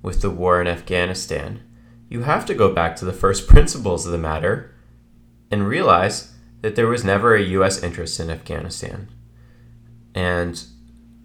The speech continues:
the U S interest in Afghanistan was justified by our several governments, by it, you know, there being a threat. If we don't completely change the system, there's always gonna be a threat to America.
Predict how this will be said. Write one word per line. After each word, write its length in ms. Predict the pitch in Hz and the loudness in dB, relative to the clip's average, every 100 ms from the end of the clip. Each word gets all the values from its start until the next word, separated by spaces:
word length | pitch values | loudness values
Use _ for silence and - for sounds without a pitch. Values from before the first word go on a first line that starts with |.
| - - - - - | -20 -20 -20 -20 -6
the 180 | 95 95 | -2 -2
U 240 | 104 147 | -2 -2
S 160 | 151 - | -2 -2
interest 560 | 113 113 101 - - | -4 -4 -6 -8 -12
in 140 | - 90 | -4 -4
Afghanistan 600 | 90 98 90 90 90 85 | -2 -2 -2 -2 -4 -4
was 160 | 87 | -6
justified 720 | 87 131 143 110 87 82 85 | -2 -2 -2 -4 -2 -2 -4
by 480 | 87 80 78 78 82 - | -8 -6 -6 -8 -10 -6
our 520 | 87 85 82 82 - - | -2 0 -2 -4 -8 -16
several 420 | - 90 85 85 | -6 -6 -6 -6
governments, 760 | 82 117 104 87 82 - - - - - - | -2 -2 -2 -4 -6 -10 -16 -20 -20 -20 -14
by 460 | - 82 80 78 78 - - - - - - | -8 -6 -6 -8 -12 -20 -20 -20 -20 -20 -6
it, 260 | 107 - - | -6 -6 -14
you 100 | - | -12
know, 80 | 90 | -8
there 220 | 85 98 | 0 0
being 300 | 95 101 90 | 0 -4 -4
a 60 | 82 | -8
threat. 440 | - 101 82 - 92 | -4 -2 -2 -4 -12
If 100 | 107 | -6
we 80 | |
don't 220 | 101 92 - | -4 -4 -6
completely 500 | 85 127 120 113 104 | -8 -8 -8 -8 -6
change 300 | - 110 104 | -2 -2 -2
the 60 | |
system, 420 | - 107 - 104 | -4 -4 -4 -2
there's 160 | 95 98 | -2 0
always 240 | 107 107 | 0 0
gonna 160 | - 98 | -4 -6
be 140 | 92 | -4
a 60 | 90 | -6
threat 360 | - 98 - - | -4 -2 -2 -4
to 140 | 92 | -8
America. 520 | 90 90 85 - - | -4 -4 -4 -8 -14